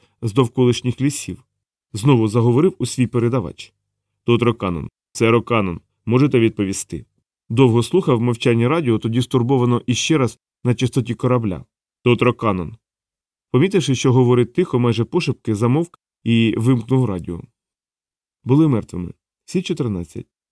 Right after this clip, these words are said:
Його колеги, його друзі. Всі вони провели на Фомальгауті два половину довгого планетного року, і настав час зустрітися і порівняти записи про результати спостережень.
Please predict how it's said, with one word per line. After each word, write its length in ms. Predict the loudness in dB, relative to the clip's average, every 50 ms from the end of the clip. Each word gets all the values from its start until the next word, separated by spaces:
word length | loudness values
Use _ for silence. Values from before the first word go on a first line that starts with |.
| _ _
Його 220 | 2 4 4 4 2
колеги, 440 | 0 0 0 0 0 -2 -4 -6 -4
його 240 | -2 0 0 0 -2
друзі. 380 | -4 -8 -12 -12 -14 -16 -20 -20 _ _ _ _ _ _ _ _ _
Всі 220 | -6 -2 0 2
вони 240 | 2 2 2 0 0
провели 340 | 0 0 0 2 2 2 2
на 100 | 0 -2
Фомальгауті 640 | -2 -2 -2 0 0 0 0 0 0 0 -2 -4 -6
два 260 | -2 -2 -2 -2 -2 -6 _ _ _ _ _
половину 460 | 2 4 4 4 4 4 2 2 0
довгого 520 | 0 0 0 0 2 2 0 0 0 -2
планетного 600 | -2 -2 0 0 2 0 0 -2 -2 0 0 0 0
року, 360 | -2 -4 -6 -10 -12 -14 -16 _ _ _ _ _ _
і 80 | 0 2
настав 340 | 2 2 2 0 -2 -2 0
час 200 | 0 0 2 2
зустрітися 640 | 0 -2 -2 -4 -4 -2 -2 0 0 0 -2 -2 -4 _ _ _ _ _ _
і 120 | -2 0
порівняти 500 | 2 4 4 4 4 4 2 2 0 0
записи 440 | 0 0 0 0 -2 -2 -4 -2 -2
про 220 | -2 0 0 2 2
результати 500 | 2 2 0 0 0 0 -2 -2 -4 -6
спостережень. 800 | -4 -4 -6 -4 -4 -4 -4 -4 -4 -6 -8 -10 -12 -14 -16